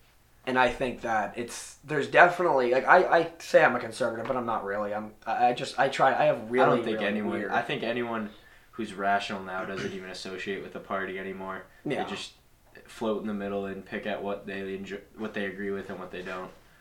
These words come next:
Speaker 1: Like, with, even with, like, the gun, with the gun laws, things like that, it became, with me, I'm like, I'm like, I'm all for regulation, but I'm not for banning wep-, any weapon, period, because it's because of someone not knowing a fact about something.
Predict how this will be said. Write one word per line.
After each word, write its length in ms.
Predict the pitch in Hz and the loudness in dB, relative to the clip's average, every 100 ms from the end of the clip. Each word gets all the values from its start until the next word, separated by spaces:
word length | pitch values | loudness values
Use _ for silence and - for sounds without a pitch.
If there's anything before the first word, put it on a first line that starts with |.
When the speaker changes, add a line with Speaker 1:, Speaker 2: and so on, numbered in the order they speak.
| - - _ _ _ _ _ - | -20 -20 _ _ _ _ _ 2
Speaker 1:
Like, 320 | 135 127 127 | 4 4 0
with, 320 | 151 - - 147 | -6 -6 -8 -2
even 200 | 170 160 | 0 2
with, 120 | 135 | 4
like, 180 | 131 120 | 4 4
the 80 | |
gun, 240 | 117 135 127 127 | 4 6 6 0
with 100 | 120 | -2
the 60 | |
gun 240 | 123 185 196 | 6 8 8
laws, 380 | 120 90 - | 6 4 -2
things 220 | - 131 120 | -4 -2 -2
like 180 | 104 | -4
that, 280 | 131 170 - | -2 -2 -2
it 100 | 107 | -6
became, 680 | 117 107 117 113 110 107 98 - - | -10 -6 -6 -4 -8 -10 -12 -18 -16
with 180 | 120 120 | -4 -2
me, 220 | 123 170 | 2 4
I'm 160 | 135 123 | 4 4
like, 160 | 123 120 | 4 8
I'm 180 | 196 | 8
like, 180 | 202 170 | 8 6
I'm 220 | 131 185 | 10 8
all 180 | 160 165 | 10 8
for 120 | 151 | 6
regulation, 720 | 143 135 123 104 123 170 175 156 - _ - _ _ _ _ - - - - - - - _ - | 4 4 4 -2 0 2 0 -6 -18 _ -20 _ _ _ _ -20 -20 -20 -20 -20 -20 -20 _ -14
but 200 | 151 165 | 6 10
I'm 140 | 156 170 | 10 12
not 200 | 170 165 | 10 10
for 100 | 139 | 4
banning 460 | 123 127 131 123 | 6 6 6 4
wep-, 280 | 117 127 - - | 2 0 0 -6
any 200 | 120 113 | -6 -2
weapon, 320 | 113 95 92 | -2 -4 -10
period, 460 | - 120 - 82 92 | -8 -8 -6 -10 -10
because 240 | 107 110 | -10 -8
it's 280 | 107 - - | -8 -10 -10
because 360 | 120 120 131 | -6 2 2
of 100 | 117 - | 2 -2
someone 400 | 120 117 113 117 | -2 0 -6 4
not 240 | 127 - | 6 6
knowing 200 | 117 110 | 0 -2
a 80 | 104 | -4
fact 340 | - 101 - | 2 2 0
about 220 | 98 82 | -6 -8
something. 320 | - 85 - | -6 -10 -10